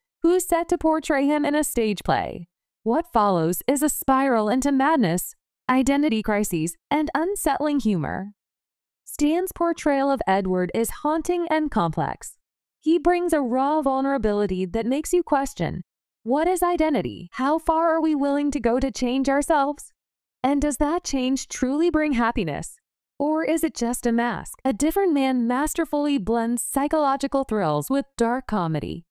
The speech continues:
Aaron Schimberg's script has this unsettling way of making you laugh while feeling incredibly uncomfortable. The film touches on heavy themes like self-perception,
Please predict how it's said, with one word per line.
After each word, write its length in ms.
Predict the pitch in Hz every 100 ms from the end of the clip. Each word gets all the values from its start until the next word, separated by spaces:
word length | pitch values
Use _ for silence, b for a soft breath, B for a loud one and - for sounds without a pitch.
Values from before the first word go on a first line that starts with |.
| _ _ _ _
Aaron 340 | 247 302 339 339
Schimberg's 520 | - 294 285 302 262
script 300 | - 196 180
has 240 | 254 240
this 200 | 233 262 -
unsettling 760 | 269 285 302 - 311 311 330 277
way 220 | 202 196
of 80 | 190
making 320 | 220 302 302
you 160 | 302
laugh 300 | 277 202 151 -
while 220 | 262 262
feeling 380 | - 285 294 285
incredibly 640 | 285 - 285 294 294 302
uncomfortable. 920 | 285 277 269 277 185 165 147 - 175 _ _ _
The 120 | 240
film 380 | 247 330 339 370
touches 380 | 359 330 339 311
on 160 | 262 233
heavy 420 | - 262 311 311
themes 340 | 233 233 254
like 180 | 226 208
self-perception, 1000 | - 269 294 - 302 233 226 240 226 233